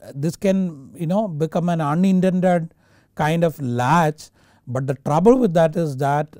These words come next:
uh, and it's one of the most, uh, one of the common errors,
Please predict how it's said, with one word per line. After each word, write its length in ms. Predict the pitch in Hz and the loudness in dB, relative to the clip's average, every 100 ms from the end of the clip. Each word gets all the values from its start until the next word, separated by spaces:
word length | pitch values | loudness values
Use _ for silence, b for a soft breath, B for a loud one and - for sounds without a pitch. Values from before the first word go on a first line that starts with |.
| - | -18
uh, 280 | 131 139 156 | -10 -8 -4
and 100 | 202 | -2
it's 160 | 220 220 | 0 2
one 220 | 190 190 | 2 2
of 120 | 180 | 0
the 80 | 170 | 0
most, 520 | 165 175 170 - - | 2 2 0 -4 -4
uh, 220 | 156 151 147 - | -2 -2 -6 -12
one 320 | 151 147 180 | -6 -2 2
of 160 | 208 | 2
the 80 | 185 | 0
common 400 | - 165 165 160 | 0 0 0 0
errors, 480 | 151 147 151 143 | 0 0 0 -2